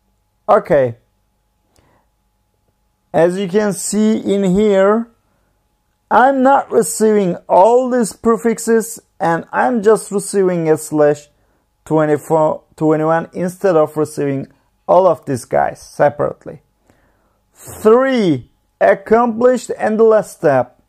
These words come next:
B B router should use unequal load balance to reach wo-, ten one two zero slash u-,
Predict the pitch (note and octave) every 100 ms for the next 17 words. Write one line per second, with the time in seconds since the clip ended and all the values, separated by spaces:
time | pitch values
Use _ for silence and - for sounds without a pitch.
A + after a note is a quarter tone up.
0 | _ _ _ _ _ _ D3+ G#3 C4 D#4
1 | D#4 C#4+ B3 G3+ F#3 F3 F3 - - A3
2 | A3+ G#3 F#3 F#3+ G#3 A3+ A#3+ A#3 A#3 G3+
3 | F3 - - G#3 A#3+ B3+ B3 A#3 F3+ G#3
4 | G#3+ G#3 G3+ G3 G3 E3+ F3+ F3+ F3+ F3+
5 | F3+ _ _ _ _ - F#3 F#3 A3 G#3+
6 | G3 - _ _ - D3+ D#3 F#3 F#3+ E3+
7 | - G3 G#3 A3+ A#3 A#3 _ _ - F3+
8 | F3+ F#3 G3+ G3 - G3 G3 F3+ E3+ F3
9 | E3+ E3 E3 - C#3+ D3 D3 C#3+ C3+ C3+